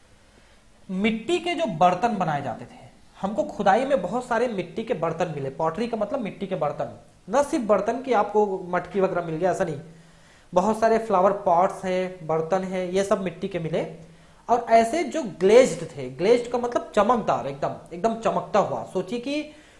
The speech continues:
तीन हजार साल पहले को कोई चीज बनी है, वो आज भी हमको खुदाई में निकला तो चमकता हुआ मिला, ठीक है। अ, can be regarded as the earliest chemical process, है ना,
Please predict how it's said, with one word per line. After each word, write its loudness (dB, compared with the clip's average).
तीन 4
हजार 4
साल 2
पहले -2
को -2
कोई 0
चीज -6
बनी 0
है, 0
वो -2
आज 6
भी -4
हमको -4
खुदाई 2
में 0
निकला -2
तो -6
चमकता 0
हुआ -6
मिला, -10
ठीक -4
है। 0
अ, 2
can 6
be 2
regarded 6
as -4
the 0
earliest 0
chemical -2
process, -8
है -2
ना, -8